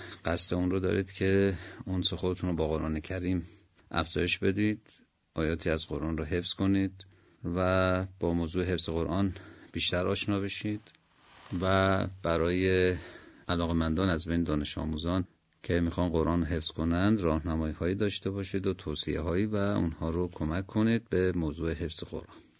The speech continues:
ما نکاتی رو در ابتدای هر برنامه خدمت شما عرض می‌کردیم، بعد هم آیاتی از سوره قاف رو با هم می‌خوندیم و حفظ می‌شدیم. در این برنامه هم همین طور خواهد بود.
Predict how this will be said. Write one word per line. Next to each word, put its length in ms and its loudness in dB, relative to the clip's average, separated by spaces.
ما 400 8
نکاتی 560 2
رو 120 2
در 200 6
ابتدای 340 2
هر 220 2
برنامه 340 2
خدمت 340 0
شما 220 -2
عرض 240 -2
می‌کردیم، 540 0
بعد 220 0
هم 180 0
آیاتی 320 -2
از 100 0
سوره 220 -4
قاف 340 0
رو 80 2
با 100 0
هم 240 -2
می‌خوندیم 480 2
و 40 2
حفظ 300 -2
می‌شدیم. 380 2
در 180 4
این 160 2
برنامه 360 2
هم 320 0
همین 420 0
طور 220 -2
خواهد 420 -2
بود. 320 -4